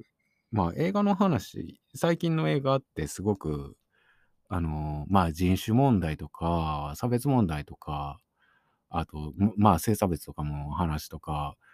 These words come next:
多いですけど、ああいうのも、まあ、あの、非常にね、あの、正直ね、あの、進んでるんですよね。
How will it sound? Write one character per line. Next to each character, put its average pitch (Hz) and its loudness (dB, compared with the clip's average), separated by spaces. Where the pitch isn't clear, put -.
多 143 8
い 82 6
で 78 -2
す - -12
け 82 -6
ど、 76 -8
あ 160 4
あ 214 6
い 254 6
う 285 4
の 302 6
も、 90 4
ま 143 4
あ、 110 2
あ 101 6
の、 95 4
非 147 -2
常 151 0
に 160 4
ね、 147 2
あ 120 2
の、 101 0
正 - 2
直 - -2
ね、 - -6
あ 87 0
の、 80 -2
進 - 0
ん 147 6
で 139 8
る 123 6
ん 76 2
で 73 -4
す - -10
よ 78 -4
ね。 170 0